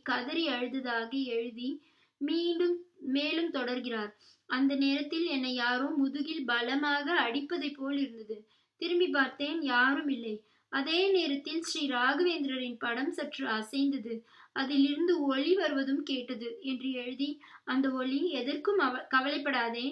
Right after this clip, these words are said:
டிக்கெட் கூட கேன்சல் ஆகவில்லை, ஒத்தி வைக்கப்பட்டுள்ளது, அவ்வளவே என்று கன்னடத்தில் கூறியதாகவும் வெங்கடேசன் கடிதத்தில் குறிப்பிட்டிருந்தார்.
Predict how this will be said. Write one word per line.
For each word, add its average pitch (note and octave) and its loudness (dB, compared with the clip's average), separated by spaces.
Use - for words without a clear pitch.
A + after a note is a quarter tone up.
டிக்கெட் D4 -2
கூட D#4+ -2
கேன்சல் D4+ 2
ஆகவில்லை, A#3 -2
ஒத்தி C#4 0
வைக்கப்பட்டுள்ளது, A#3 -4
அவ்வளவே C#4 -2
என்று B3+ -2
கன்னடத்தில் C#4 -2
கூறியதாகவும் A#3+ -4
வெங்கடேசன் C#4+ 0
கடிதத்தில் C4+ -2
குறிப்பிட்டிருந்தார். A3+ -4